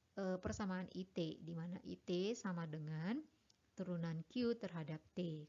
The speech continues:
karena pada soal ditanyakan juga I T-nya. Kemudian, diberlakukan syarat awal di mana saat T sama dengan nol,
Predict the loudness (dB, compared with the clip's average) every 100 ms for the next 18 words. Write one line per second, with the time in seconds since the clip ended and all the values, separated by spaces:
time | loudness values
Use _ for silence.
0 | -8 -6 -2 2 2 2 -2 -20 _ _
1 | _ _ _ _ _ _ 0 2 2 0
2 | 0 2 2 0 0 0 0 -2 -2 0
3 | 0 0 2 2 4 4 2 -4 -4 -4
4 | -2 -2 0 -2 -4 -8 _ _ _ _
5 | _ _ _ _ _ -20 -20 -4 2 4
6 | 4 2 0 0 0 -2 -10 _ _ -2
7 | 0 2 0 -2 -2 -2 -2 -2 -2 -2
8 | -4 0 2 2 2 0 0 0 0 0
9 | -2 -2 -4 -4 -4 -2 -2 -2 -2 -2
10 | -2 0 0 2 0